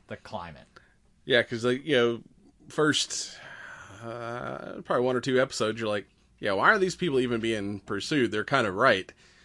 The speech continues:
Speaker 2: <laughs> And then, you know, they blow up a warehouse and kill some innocent people.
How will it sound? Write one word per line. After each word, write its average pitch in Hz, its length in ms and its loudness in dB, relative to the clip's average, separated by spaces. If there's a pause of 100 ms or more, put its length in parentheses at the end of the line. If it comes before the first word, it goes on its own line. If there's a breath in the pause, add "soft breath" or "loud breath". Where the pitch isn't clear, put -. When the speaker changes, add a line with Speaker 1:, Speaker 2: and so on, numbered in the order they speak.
(320 soft breath)
Speaker 2:
<laughs> 147 240 -4
And 139 220 10
then, 123 460 4 (420)
you 135 80 0
know, 107 80 4
they 107 120 2
blow 120 260 6
up 117 100 6
a 113 60 0
warehouse 113 520 6
and 104 100 -6
kill 110 200 -2
some 107 280 -6
innocent 113 360 0
people. 104 400 -2